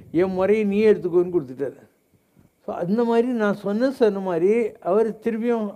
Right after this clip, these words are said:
அடுத்த வருஷம் ஆனாரு. இப்படி காலை கழுவிட்டு இப்படி அஞ்சு படி ஏறி போவாங்க இல்லையா, நான் தினமேல இப்படி நின்றுருக்கேன். என்னை பார்த்து அவர் அங்கேருந்து வந்து,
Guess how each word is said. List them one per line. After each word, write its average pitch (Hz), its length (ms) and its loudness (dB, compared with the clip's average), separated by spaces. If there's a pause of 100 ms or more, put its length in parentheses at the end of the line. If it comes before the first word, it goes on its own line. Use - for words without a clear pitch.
(120)
அடுத்த 170 280 -2
வருஷம் 196 300 0
ஆனாரு. 160 500 0 (680)
இப்படி 226 240 -10
காலை 226 360 4
கழுவிட்டு 220 460 2
இப்படி 202 260 -2
அஞ்சு 202 260 0
படி 214 240 2
ஏறி 208 180 8
போவாங்க 190 460 -2
இல்லையா, 156 460 0 (140)
நான் 185 220 -6
தினமேல 208 400 0
இப்படி 175 200 0
நின்றுருக்கேன். 170 520 -4 (440)
என்னை 175 220 -4
பார்த்து 214 300 4
அவர் 202 200 4
அங்கேருந்து 208 180 2
வந்து, 208 380 0